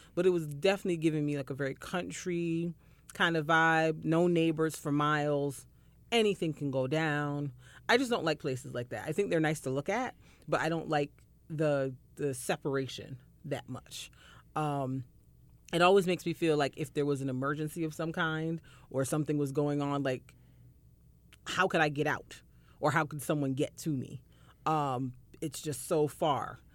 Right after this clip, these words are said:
Like, I like the idea. I don't like the idea of necessarily having a neighbor, like, right here.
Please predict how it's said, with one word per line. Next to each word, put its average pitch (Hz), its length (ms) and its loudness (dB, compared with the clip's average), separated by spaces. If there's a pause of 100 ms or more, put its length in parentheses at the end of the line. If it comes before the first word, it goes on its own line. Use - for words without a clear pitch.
(180)
Like, 147 300 -2 (100)
I 180 140 4
like 208 300 2
the 202 140 -2
idea. 156 400 0
I 160 60 2
don't 220 160 0
like 196 240 -2
the 156 100 -4
idea 147 400 0
of 135 160 -4
necessarily 143 540 -4
having 135 380 -4
a 127 60 -4
neighbor, 135 460 -4
like, 120 200 -6
right 127 200 -2
here. 165 360 0